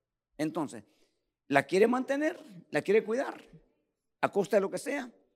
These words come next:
Ok, oremos. Vamos a pedirle al Señor. Yo voy a invitarle a usted que dijo que quiere pelear, luchar por mantener la gloria de Dios sobre usted,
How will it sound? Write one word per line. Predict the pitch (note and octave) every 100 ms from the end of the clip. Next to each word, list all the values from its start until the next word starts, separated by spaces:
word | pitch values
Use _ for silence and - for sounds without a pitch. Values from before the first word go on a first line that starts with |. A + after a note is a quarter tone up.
| _ _ _ _ _ _ _
Ok, | D#3+ D#3+ A#2 -
oremos. | G3+ G3 B2+ - - _ _
Vamos | F#3 A3 G#3
a |
pedirle | - F3
al | E3+
Señor. | C#3 B2 G2+ _ _ _
Yo | E3+ A3+
voy | C4+
a |
invitarle | A#3 F#3 - G3+ G#3
a |
usted | D3+ - E3 F#3 F#3+ -
que | C#3+
dijo | D3 E3 F3
que | C3 A2
quiere | E3 E3
pelear, | - A#2+ A#2+ E3 E3
luchar | D3+ B2+ - - G3 A3 A3+ - _ _
por | C#3+ C#3
mantener | C3+ B2+ C3+ E3+
la | F3 C#3+
gloria | D#3 F3+ F#3+ G3
de | E3 C3
Dios | C#3 E3+ F3 -
sobre | C#3 B2+
usted, | A2+ - -